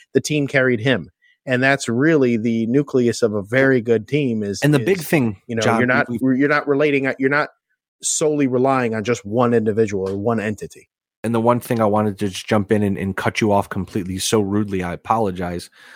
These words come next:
Speaker 2: The one thing I wanted to mention, we knew this last year. It was either Josh Allen winning the game or the defense winning the game. Now we're
Speaker 1: Right.
Speaker 2: to the point where this team has developed enough that it's Josh Allen,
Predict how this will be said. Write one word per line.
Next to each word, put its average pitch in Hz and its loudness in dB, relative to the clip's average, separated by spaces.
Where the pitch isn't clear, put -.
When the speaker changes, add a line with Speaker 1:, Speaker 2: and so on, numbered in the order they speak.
Speaker 2:
The 110 0
one 127 -2
thing 151 -2
I 135 2
wanted 123 0
to 110 0
mention, 101 -2
we 107 -2
knew 127 4
this 120 0
last 95 -6
year. - -10
It 101 -2
was 104 0
either 98 2
Josh 101 -2
Allen 110 2
winning 107 0
the 101 0
game 98 -2
or 98 2
the 92 0
defense 90 -2
winning 85 -2
the 76 -6
game. 71 -12
Now 110 0
we're 156 2
Speaker 1:
Right. 104 -4
Speaker 2:
to 139 2
the 113 2
point 113 0
where 107 2
this 104 0
team 110 -4
has 101 -2
developed 101 -2
enough 101 0
that 98 0
it's 104 -2
Josh 92 -4
Allen, 110 2